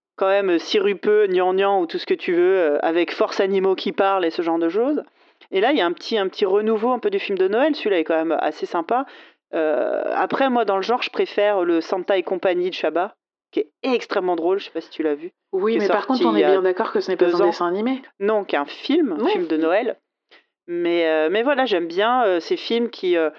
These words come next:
Speaker 1: jouent avec la tradition, euh, la tradition de Noël. Je mets des gros guillemets à tradition, parce que la tradition du Père Noël, ça a, quoi, cent cinquante, deux cents ans à tout péter.
Speaker 2: Ouais.
Speaker 1: <laughs> D'ailleurs,
Speaker 2: On en
Speaker 1: mon
Speaker 2: avait
Speaker 1: fi-,
Speaker 2: parlé dans un A B C D,
Speaker 1: ouais.
Speaker 2: euh,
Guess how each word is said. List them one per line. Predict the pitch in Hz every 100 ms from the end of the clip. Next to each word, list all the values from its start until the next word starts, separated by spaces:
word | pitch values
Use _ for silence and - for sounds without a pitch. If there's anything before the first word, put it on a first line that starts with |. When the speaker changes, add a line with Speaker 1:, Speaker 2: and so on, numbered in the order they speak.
| _ -
Speaker 1:
jouent | 165 202 254
avec | 190 185
la | 160
tradition, | - 190 185 190 - 196 208
euh, | 165 147 - _ -
la | 185
tradition | - - 202 208 220
de | 202
Noël. | 202 220
Je | 190
mets | 185
des | 180
gros | 165 202 214 208
guillemets | 196 208
à | 202
tradition, | 165 175 170 196 277 269
parce | 190 -
que | 170
la | 160
tradition | - 185 185 185 196
du | 185
Père | 175 160
Noël, | 165 185 226
ça | - 170 160 143
a, | - - _ _ _ _
quoi, | 175 156
cent | -
cinquante, | 165 180 185 180
deux | 170
cents | 180 196 185
ans | 196
à | 196
tout | 190
péter. | 202 196 233 269
Speaker 2:
Ouais. | 240 - 180 196 311
Speaker 1:
<laughs> | 339 330
D'ailleurs, | 233 226 196
Speaker 2:
On | 247
en |
Speaker 1:
mon |
Speaker 2:
avait | 208 202
Speaker 1:
fi-, | 185
Speaker 2:
parlé | 190 190
dans | 180 170 170
un | 160
A | 156
B | 156
C |
D, | 202
Speaker 1:
ouais. | 220 196 156
Speaker 2:
euh, | 143